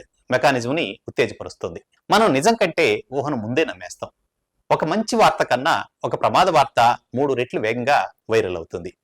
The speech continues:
దీనికే పేరు ఫియర్ బేస్డ్ విరాలిటీ. దాన్ని జోస్యులు, బాబాలు, యూట్యూబర్లు తమ బ్రాండ్గా మలుచుకుంటున్నారు.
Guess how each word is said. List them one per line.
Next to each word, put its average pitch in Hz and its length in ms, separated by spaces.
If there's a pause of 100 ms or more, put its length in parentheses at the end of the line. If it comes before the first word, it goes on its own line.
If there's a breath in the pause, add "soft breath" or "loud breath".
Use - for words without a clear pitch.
(180)
దీనికే 226 360
పేరు 165 460 (100)
ఫియర్ 185 360
బేస్డ్ 151 440 (320)
విరాలిటీ. 123 520 (220)
దాన్ని 185 420
జోస్యులు, 180 640
బాబాలు, 165 500 (100)
యూట్యూబర్లు 151 640
తమ 113 80
బ్రాండ్గా 127 440
మలుచుకుంటున్నారు. 98 640